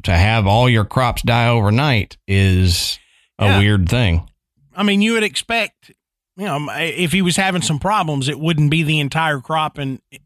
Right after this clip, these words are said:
Speaker 2: you know, in one evening.
Speaker 1: Yep.
Speaker 2: Um, but he started trying to save his crops. Nothing he did helped. And he felt like it was because the spirit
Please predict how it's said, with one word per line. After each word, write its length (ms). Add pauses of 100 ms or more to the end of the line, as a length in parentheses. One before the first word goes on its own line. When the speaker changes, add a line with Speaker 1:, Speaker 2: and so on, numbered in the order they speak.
(460)
Speaker 2:
you 120
know, 120
in 220
one 160
evening. 380 (280)
Speaker 1:
Yep. 200 (220)
Speaker 2:
Um, 500 (1040)
but 140
he 120
started 480
trying 460
to 140
save 580
his 160
crops. 580 (840)
Nothing 720
he 160
did 500 (100)
helped. 500 (240)
And 520 (400)
he 240
felt 300
like 260
it 60
was 140
because 440
the 80
spirit 760